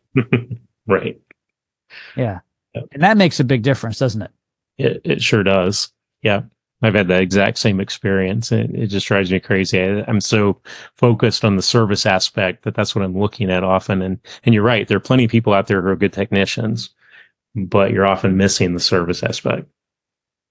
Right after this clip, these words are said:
Speaker 2: Yeah, and it almost seems like a waste, Tim. There, there are so many great technicians, but they don't know how to bring it to market and stay in market.
Speaker 1: Mm-hmm.
Speaker 2: Um, and, and there's this, there's this balance.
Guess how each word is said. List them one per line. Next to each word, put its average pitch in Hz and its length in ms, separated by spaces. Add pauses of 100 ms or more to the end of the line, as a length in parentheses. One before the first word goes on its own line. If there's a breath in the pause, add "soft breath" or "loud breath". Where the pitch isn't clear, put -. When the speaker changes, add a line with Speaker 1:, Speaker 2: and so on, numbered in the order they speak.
(240)
Speaker 2:
Yeah, 139 180
and 147 380
it 160 80
almost 165 300
seems 151 160
like 135 120
a 131 80
waste, 131 300
Tim. 127 220
There, 123 260
there 127 180
are 143 140
so 147 180
many 139 260
great 131 260
technicians, 131 680
but 123 220
they 131 140
don't 135 240
know 143 100
how 127 140
to 123 80
bring 127 240
it 117 100
to - 100
market 120 460
and 110 140
stay 139 280
in 113 160
market. 110 480 (360 loud breath)
Speaker 1:
Mm-hmm. 117 320
Speaker 2:
Um, 117 180
and, 131 560
and 123 440
there's 131 300
this, - 480 (440)
there's 143 240
this 131 160
balance. 131 640